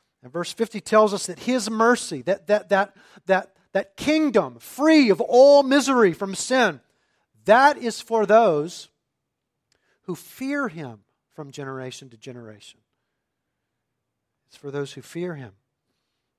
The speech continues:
And we don't have the time to do any, any proper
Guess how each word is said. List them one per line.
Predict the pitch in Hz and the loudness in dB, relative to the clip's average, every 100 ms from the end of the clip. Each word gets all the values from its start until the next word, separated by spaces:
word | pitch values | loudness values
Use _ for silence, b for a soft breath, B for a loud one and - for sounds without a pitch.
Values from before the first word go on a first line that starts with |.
| _ | _
And | 131 | -10
we | |
don't | 175 156 | -8 -8
have | 147 147 120 | -6 -6 -8
the | |
time | - 165 160 147 | -12 -8 -6 -6
to | 123 | -12
do | 135 135 | -14 -12
any, | 143 151 135 _ - | -10 -12 -14 _ -14
any | 170 175 156 | -12 -10 -12
proper | - 165 151 151 131 107 | -10 -2 -2 -2 -10 -12